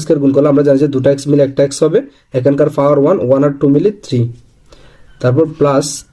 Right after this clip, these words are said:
এক্স আর এক্স মিলে এক্স স্কয়ার, then ওয়াই, প্লাস এক্স ওয়াই স্কয়ার মাইনাস ওয়াই এক্স স্কয়ার, তারপর মাইনাস, দু-,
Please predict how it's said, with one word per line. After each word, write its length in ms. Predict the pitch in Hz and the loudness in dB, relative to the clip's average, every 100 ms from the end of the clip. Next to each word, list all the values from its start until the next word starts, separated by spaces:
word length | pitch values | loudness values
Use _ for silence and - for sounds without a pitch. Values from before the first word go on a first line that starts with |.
| - | -2
এক্স 140 | 156 151 | 0 0
আর 80 | 156 151 | 2 0
এক্স 100 | - | 0
মিলে 260 | 156 156 165 170 156 - - | 0 2 2 2 -2 -4 -2
এক্স 140 | 139 160 151 | 0 0 -2
স্কয়ার, 280 | - 156 202 - 135 | 0 0 0 -4 -2
then 120 | 135 117 | 0 0
ওয়াই, 140 | 110 - - _ _ _ _ _ _ _ _ _ _ | -2 -4 -14 _ _ _ _ _ _ _ _ _ _
প্লাস 240 | 123 143 196 - - - 123 | -2 0 -2 -6 -14 -6 -2
এক্স 140 | 131 - | -2 -2
ওয়াই 160 | 127 117 | 0 0
স্কয়ার 320 | 113 - 117 - - _ _ _ _ _ _ _ _ _ _ _ _ | -2 -4 -4 -4 -14 _ _ _ _ _ _ _ _ _ _ _ _
মাইনাস 500 | 123 127 123 135 202 - - - | -2 0 2 2 0 -4 -10 -2
ওয়াই 320 | 120 127 175 269 - _ - | 0 2 0 -2 -10 _ -6
এক্স 140 | 123 - 123 | -6 -4 -6
স্কয়ার, 260 | - 117 113 - _ _ _ _ _ | -4 -4 -4 -8 _ _ _ _ _
তারপর 200 | - 135 131 | -4 0 2
মাইনাস, 320 | 131 131 180 202 - - - _ _ _ _ _ - | 2 0 0 -2 -10 -14 -20 _ _ _ _ _ -6
দু-, 280 | 123 131 | -2 0